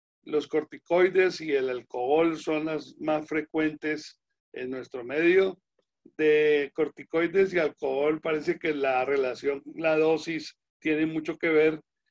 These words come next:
y va, quiero hacer un énfasis en la parte de los pacientes trasplantados con corticoides. No es infrecuente ver estos pacientes trasplantados que pasan un mundo de rato, muy sintomáticos,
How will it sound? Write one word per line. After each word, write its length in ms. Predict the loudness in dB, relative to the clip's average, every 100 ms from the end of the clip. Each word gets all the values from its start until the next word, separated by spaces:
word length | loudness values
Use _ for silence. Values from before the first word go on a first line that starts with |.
| _
y 480 | -8 -4 -2 -4 -8 -8 0
va, 220 | 2 0
quiero 320 | -2 0 0
hacer 240 | 2 4 4
un 100 | 4
énfasis 600 | 2 4 0 0 -2 -2
en 160 | -2
la 140 | -4 -2
parte 600 | -2 -2 0 0 -2 -6 _ _ _ _
de 260 | 4 6 6
los 720 | 2 -2 -4 -6 -14 -20 _ _ _ _ _ _ _ _ _ _ _
pacientes 580 | -2 -2 0 -2 0 0
trasplantados 1040 | 2 2 2 -2 -4 0 2 2 0 -4 _
con 280 | 2 2 2
corticoides. 880 | -2 -4 -10 -2 0 0 -4 -12 _ _ _ _ _ -16
No 500 | -10 -4 0 4 6
es 260 | 6 6
infrecuente 720 | -2 -4 -4 -4 -4 -4 -2
ver 200 | 0 0
estos 320 | -2 -8 -14 -8
pacientes 600 | -8 -4 -6 -4 -8 -6
trasplantados 640 | -8 -8 -12 -6 -6 -4
que 120 | -6
pasan 320 | -4 -4 -2
un 200 | -2 -4
mundo 380 | -2 0 2 0
de 60 | 0
rato, 440 | 0 0 -2 -12 _ _ _
muy 360 | -10 2 4 4
sintomáticos, 1040 | 0 -4 -2 -4 -4 -6 -6 -2 -2 -2